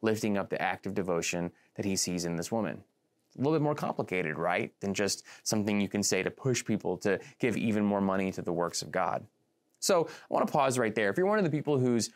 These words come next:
watching this by yourself or watching with a group of people, I wanna invite you to pause and think or to discuss amongst yourselves. One, if you've ever been a part of a church, how have you heard this text discussed? And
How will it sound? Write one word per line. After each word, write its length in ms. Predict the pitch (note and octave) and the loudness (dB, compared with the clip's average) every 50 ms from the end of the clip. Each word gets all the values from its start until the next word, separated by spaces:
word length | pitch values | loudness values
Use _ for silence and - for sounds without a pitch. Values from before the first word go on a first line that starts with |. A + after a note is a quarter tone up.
| - _ - | -12 _ 0
watching 360 | C3 B2+ C#3 C3 - D3 C#3 | 2 2 2 2 2 2 2
this 140 | B2+ B2 A#2+ | 2 2 2
by 180 | - A#2+ G#2+ | 2 2 2
yourself 640 | G#2 G2 G#2+ G#2 - G3+ F3+ F3+ F3 E3+ E3 - - | 2 2 2 2 4 4 4 4 4 2 2 0 0
or 220 | A2+ G2+ F#2 - - - - | 0 2 0 -2 -4 -6 -2
watching 320 | - C#3+ C#3 D3+ D3 C#3+ C#3+ | 0 2 2 2 2 2 2
with 100 | C3+ C3 | 2 2
a 60 | C#3+ | 2
group 220 | C3+ D#3+ E3+ E3+ | 2 2 2 2
of 120 | E3 D3 - | 0 -2 0
people, 340 | - G#3 G#3+ - - A#2 G2+ | 0 0 0 2 2 4 4
I 40 | |
wanna 140 | G2+ A#2 B2+ | 4 4 2
invite 240 | B2+ B2+ C#3+ C#3 - | 2 2 2 2 2
you 40 | D3+ | 2
to 80 | C3 | 0
pause 400 | A2 - C3 B2+ C3 C#3+ D#3+ D3 | 2 2 2 4 4 4 4 4
and 140 | D3 C3+ - - - - - | 2 0 0 -4 -10 -8 -2
think 300 | - A#3 A#3 A#3 G#3+ G#3+ | 0 2 2 4 4 4
or 80 | F#3 | 2
to 100 | D#3 E3 | 4 2
discuss 400 | D#3 D3+ C3+ - - C#3+ C#3 - | 2 2 2 2 2 2 2 2
amongst 300 | D3+ C#3 C3 C3 A#2+ - | 2 2 2 2 0 0
yourselves. 440 | A#2+ G#2+ - A#2+ G2+ G2+ G2+ A#2+ - _ _ - | 0 0 2 2 2 2 2 -2 -4 _ _ 0
One, 420 | F3 F#3+ D#3+ C3+ C3+ F3 F#3 E3+ _ _ _ _ | 2 4 4 4 2 2 0 -4 _ _ _ _
if 140 | - C#3 - | -4 -2 0
you've 120 | D3 D3 C#3+ | 2 2 4
ever 180 | C#3 B2+ C3 | 4 4 2
been 160 | A2+ B2 A#2+ | 2 2 2
a 40 | A#2 | 0
part 260 | G2+ A2 G#2+ G#2+ G#2+ | 2 2 4 4 4
of 100 | G#2 F#2+ | 2 0
a 40 | G2+ | 0
church, 280 | - - D#3+ F#3 G3+ - | 0 0 2 2 0 0
how 220 | D#3 C#3 C3 D3 | 2 2 4 4
have 120 | D#3+ D3+ D3 | 4 4 4
you 120 | D#3+ E3 | 4 4
heard 260 | D#3+ D#3+ D3+ D3+ C#3 | 4 2 2 2 2
this 180 | C3 C#3 C3+ - | 2 0 0 0
text 360 | - C#3 B2 A#2+ - - - | 0 0 0 0 -4 -6 -4
discussed? 580 | C3+ C3 - - - A#3 G#3 D3+ - A#2 - - | -2 -2 0 2 2 4 4 4 2 0 0 2
And 160 | B2+ B2 A#2+ | 2 2 0